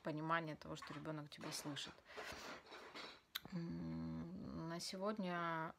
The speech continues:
э, мы также продолжаем заниматься. Э,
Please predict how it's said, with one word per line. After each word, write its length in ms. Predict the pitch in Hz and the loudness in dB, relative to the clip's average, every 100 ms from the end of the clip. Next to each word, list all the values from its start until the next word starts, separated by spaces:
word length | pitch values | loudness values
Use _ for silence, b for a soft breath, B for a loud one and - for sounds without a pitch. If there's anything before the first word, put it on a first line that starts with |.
| - - | -12 -10
э, 400 | - - - - | -6 -4 -4 2
мы 120 | - - | 8 8
также 260 | 165 170 | 8 4
продолжаем 600 | - 165 165 165 170 160 | 2 0 2 2 0 0
заниматься. 680 | 160 165 196 247 262 - 240 B B B - - - - - - - - - - - - - - | -2 -2 2 0 0 -4 -6 B B B -2 -2 -4 -4 -4 -2 -2 -2 -4 -4 -4 -4 -4 -4
Э, 520 | 196 - 82 80 - | -4 -4 -4 -4 -2